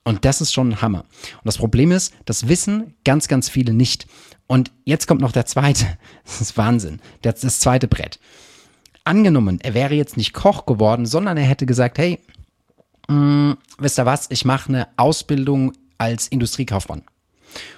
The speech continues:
Und der Beitrag als Industriekaufmann wäre günstiger als der Schülerbeitrag. Also als die fünfzig Euro. Sagen wir mal,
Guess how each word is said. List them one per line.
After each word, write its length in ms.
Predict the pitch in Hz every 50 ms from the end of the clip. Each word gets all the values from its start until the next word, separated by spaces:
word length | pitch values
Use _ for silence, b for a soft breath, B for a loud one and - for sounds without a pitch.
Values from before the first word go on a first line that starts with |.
| B B _ _ _ _ _ _ _ _
Und 240 | - 156 151 127 131
der 80 | 120
Beitrag 480 | - - 120 156 185 - 180 147 - -
als 160 | 117 113 -
Industriekaufmann 1000 | 127 120 104 98 - - - 165 190 - - 127 110 101 - 110 101 104 101 107
wäre 220 | 104 95 98 110
günstiger 840 | 107 110 135 180 240 269 - - - 107 - 92 92 101 139 180 - - _ _ _ _ _ _ _ _ _ _ _
als 240 | 123 113 110 - -
der 100 | 113 104
Schülerbeitrag. 920 | - - - 175 156 135 101 - 90 76 71 - - 69 62 64 - - _ _ _ _ _ _ _ _ _ _ _ _ _ _ _ _ _ _
Also 180 | - 104 95 -
als 200 | - 117 117 -
die 100 | - 117
fünfzig 440 | - - 160 165 - - - 135 -
Euro. 280 | 135 151 156 - - 65
Sagen 180 | 82 131 151
wir 60 | 170 175
mal, 220 | 160 147 135 120